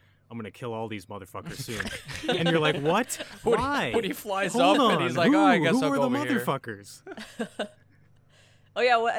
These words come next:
Speaker 2: that, that's a good point. That one part towards the end of the first season, uh,
Speaker 3: When he's
Speaker 2: where
Speaker 3: flying.
Speaker 2: he's just, he's, like, in the fucking air. He's, yeah, he's just,
Speaker 3: And
Speaker 2: like,
Speaker 3: he's just
Speaker 2: stand-,
Speaker 3: like,
Speaker 2: he's, like,
Speaker 3: "All right,
Speaker 2: levitating.
Speaker 3: over there.
Speaker 2: <laughs>
Speaker 3: No, uh,
Speaker 2: Yeah.
Speaker 3: they're all set.
Speaker 2: <laughs>
Speaker 3: Uh, I'll go there later.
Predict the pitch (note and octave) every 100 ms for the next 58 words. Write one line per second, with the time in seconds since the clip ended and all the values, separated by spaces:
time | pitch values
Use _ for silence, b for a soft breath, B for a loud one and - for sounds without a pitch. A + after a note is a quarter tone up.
0 | A3+ A3 A3 A3+ D#4 A#3+ - A3 F3+ F#3+
1 | F#3 G3 G3 A3 G#3+ G#3 - _ F#3 E3+
2 | - E3+ - D3+ E3 E3 F3+ F3 E3 F3+
3 | - F#3+ F3 F#3 F3+ F3 - _ - C#3+
4 | B2+ D#2+ _ _ _ A#2 A2+ E3 A#2 A#2
5 | B2 - _ _ F3 - _ b b B3
6 | D4 C#4 G#3+ G#3+ C4 B3 A3+ - E4 -
7 | E3+ G#3+ A3+ F#3+ G3 G#4 F#4+ D#4 E4+ E4+
8 | F3 F3+ A3 G#3+ F#3 F#3 G3+ F3+ - F#3
9 | F#3+ F#3+ F#3+ D3 F#3 B3+ F#3 - D#3+ D#3+
10 | D#3+ A#3 C4 - C#3+ D4+ C4+ - - C4
11 | D#3 D#3 D3+ E3 D#3+ D3+ C#3 C#3+ D3+ D3+
12 | D3+ D3+